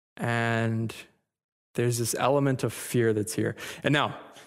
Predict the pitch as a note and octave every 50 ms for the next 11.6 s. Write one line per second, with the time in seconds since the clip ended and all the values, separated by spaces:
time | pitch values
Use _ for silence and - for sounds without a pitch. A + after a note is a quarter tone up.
0 | - _ - - D#3 D#3 D#3+ D3+ D3 - - C#3+ C3+ - C3 A#2+ B2+ B2 B2 B2
1 | - C3 A#2+ A2+ - C3+ A#2+ A2+ - B2+ A2+ A2+ - - - G#2+ G#2+ A2 A2 A2
2 | A2 A2+ A2 A2 A#2 C3+ C#3 C3 - A#2 A2+ A2 A2 G#2 - A#2 - B2+ - A#2+
3 | A#2 A#2 C3+ B2 B2+ B2+ A#2+ A#2 - E3 E3+ E3 - - C3+ A#2+ - - - -
4 | D3 C#3+ C#3+ - D3 C3 B2 B2 B2 B2 B2 B2 B2 - - C3 A#2+ A2+ A2 A2+
5 | A2+ A2 A2 G#2+ A2 A2 G#2+ A2 - - - - - - - - _ _ _ _
6 | _ _ _ _ _ _ _ - - - A#2+ A#2+ B2+ B2+ C#3 - - C#3+ C3 B2+
7 | - - - - D3 D3 D3+ C#3 - D3 D3 B2+ G#2+ - - - - _ _ _
8 | _ _ - C3 C3 C3+ B2+ C3 - - C#3+ B2+ C3+ C#3 D3 C#3 - C#3 A2+ A#2+
9 | A#2 A2 A#2+ A#2+ A#2 A2+ A2 - - - - - - - - - A#2 B2 B2+ A#2+
10 | A2+ - - - _ _ _ _ _ _ _ _ _ _ - - - _ _ _
11 | _ - - C#3 C#3 C#3 C#3 C#3 C#3 C3+ C3 B2+